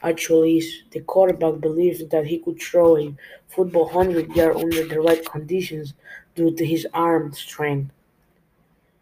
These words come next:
He, Mahomes has been challenging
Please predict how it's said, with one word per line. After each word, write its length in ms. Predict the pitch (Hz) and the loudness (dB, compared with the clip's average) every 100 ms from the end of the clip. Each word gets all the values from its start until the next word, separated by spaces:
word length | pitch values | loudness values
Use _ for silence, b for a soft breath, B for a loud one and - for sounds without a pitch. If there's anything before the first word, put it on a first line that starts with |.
| _ _ _ | _ _ _
He, 300 | - 226 226 - _ _ _ | -8 -8 -8 -12 _ _ _
Mahomes 440 | 208 196 214 226 208 | 0 4 6 4 4
has 240 | 196 185 | 0 0
been 260 | 185 185 180 | 2 0 0
challenging 720 | - 180 190 175 175 170 | -2 0 0 -2 -4 -10